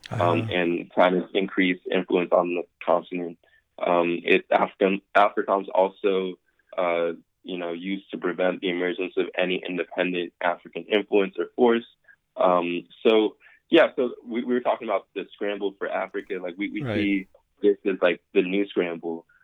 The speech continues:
Speaker 1: Uh, so, like, U S investments haven't stopped. Like, they've continued. Uh, the response to,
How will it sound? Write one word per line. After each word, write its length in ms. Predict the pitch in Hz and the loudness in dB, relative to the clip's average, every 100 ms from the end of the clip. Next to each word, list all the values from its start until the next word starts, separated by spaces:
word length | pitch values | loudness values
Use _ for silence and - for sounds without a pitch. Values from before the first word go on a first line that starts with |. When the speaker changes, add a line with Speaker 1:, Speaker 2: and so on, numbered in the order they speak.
| - | 0
Speaker 1:
Uh, 180 | 90 90 87 - | 4 4 0 0
so, 300 | 98 98 92 | 2 2 0
like, 160 | 95 98 | 0 2
U 160 | 120 151 | 4 2
S 60 | - | 0
investments 500 | 107 101 - 101 92 | 0 0 0 -6 -2
haven't 380 | 98 101 95 82 | 0 0 -2 -10
stopped. 320 | - 85 82 92 | -4 -4 -4 -10
Like, 100 | 87 | -4
they've 180 | 107 | -4
continued. 540 | - 92 101 90 87 85 _ _ _ | -4 -10 -10 -10 -10 -12 _ _ _
Uh, 260 | - 90 87 | -2 0 0
the 100 | 98 | 0
response 560 | 87 90 - 107 104 101 - - _ _ - | -2 -4 0 2 2 -2 -14 -20 _ _ -8
to, 320 | - 92 90 | 0 2 2